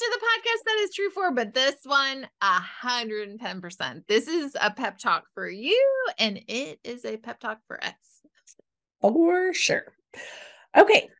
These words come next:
Speaker 2: So what we really want to emphasize here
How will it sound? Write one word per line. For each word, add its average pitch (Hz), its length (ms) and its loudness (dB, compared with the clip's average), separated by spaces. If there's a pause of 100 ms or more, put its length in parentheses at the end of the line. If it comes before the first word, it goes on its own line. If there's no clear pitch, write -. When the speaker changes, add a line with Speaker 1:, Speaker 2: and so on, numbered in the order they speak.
(280)
Speaker 2:
So 392 680 6
what 320 420 6
we 370 140 6
really 294 340 4
want 277 200 4
to - 100 2
emphasize 214 580 0
here 151 420 2